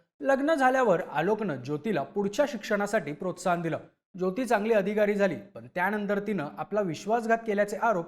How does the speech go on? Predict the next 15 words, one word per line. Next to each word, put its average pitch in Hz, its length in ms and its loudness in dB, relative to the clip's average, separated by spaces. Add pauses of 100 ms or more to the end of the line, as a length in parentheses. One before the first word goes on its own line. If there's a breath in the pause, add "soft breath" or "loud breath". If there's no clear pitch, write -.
(260)
आलोकने 233 420 0
केले. 180 180 0 (420)
त्याच्या 302 220 2
आरोपांवर 220 640 4
ज्योतीनंही 170 600 -2
आपली 156 280 -6
फसवणूक 233 460 0
झाल्याचे 190 380 -2
आरोप 170 300 2
केले 143 200 -2 (120)
आणि 120 160 -12
हे 120 80 -10
प्रकरण 180 460 2 (240)
देशभरात 156 520 -2
पोहोचलं. 139 400 -8